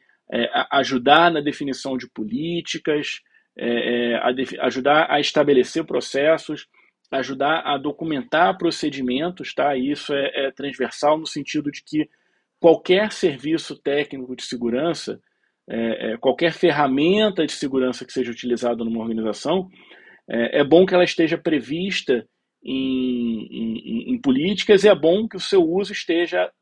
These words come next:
adequadamente documentado em, em, em procedimentos, tá?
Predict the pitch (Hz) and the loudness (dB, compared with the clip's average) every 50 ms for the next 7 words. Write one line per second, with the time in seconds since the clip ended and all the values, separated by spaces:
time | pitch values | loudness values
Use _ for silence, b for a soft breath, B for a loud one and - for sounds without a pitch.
0 | _ - 156 165 160 175 175 - 190 185 175 175 151 143 147 160 151 - 156 170 | _ -4 -2 -2 0 -2 -2 0 0 0 0 0 -2 -2 -4 -6 -8 -8 -8 -8
1 | 165 - 170 160 147 - - 143 139 139 135 139 143 143 143 143 143 147 - - | -6 -6 -8 -8 -8 -4 0 2 2 2 2 -2 -6 -10 -8 -8 -10 -10 -10 -12
2 | 139 143 147 - 147 135 - 147 139 - 147 143 139 156 165 127 101 92 101 - | -12 -10 -10 -8 -8 -6 -4 -4 -4 -2 -2 -4 -4 -4 -4 -4 -4 -6 -8 -12
3 | - - - 117 117 | -8 -2 -2 -2 -2